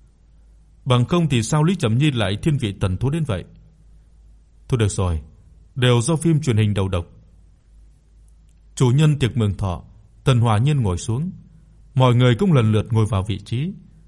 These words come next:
Vài nghệ sĩ được mời ra bên ngoài. Mọi người vừa thưởng thức các món ăn ngon, vừa nghe kinh kịch. Nội dung của các vở kinh kịch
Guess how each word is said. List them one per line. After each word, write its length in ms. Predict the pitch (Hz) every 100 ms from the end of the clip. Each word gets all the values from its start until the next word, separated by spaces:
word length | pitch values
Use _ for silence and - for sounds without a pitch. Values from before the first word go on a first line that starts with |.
| _ - - - -
Vài 200 | 117 120
nghệ 160 | 113 110
sĩ 160 | -
được 220 | 156 -
mời 320 | 107 98 92 87 -
ra 180 | - 127
bên 220 | 123 120
ngoài. 320 | 104 92 82 73 - - - - _ _ _ _ -
Mọi 200 | 127 117
người 180 | 123 117
vừa 180 | 117 113
thưởng 160 | 117 101
thức 160 | 180 -
các 140 | 175
món 140 | 160 175
ăn 180 | 160 147
ngon, 260 | 143 135 139 - _ -
vừa 200 | 113 123
nghe 280 | 113 147 143 143
kinh 200 | 139 113
kịch. 180 | 101 82 - - - - - - _ _ -
Nội 220 | 143 131
dung 240 | 113 165 151
của 120 | 123
các 160 | 113 170
vở 160 | 120 110
kinh 160 | 165
kịch 160 | 139 104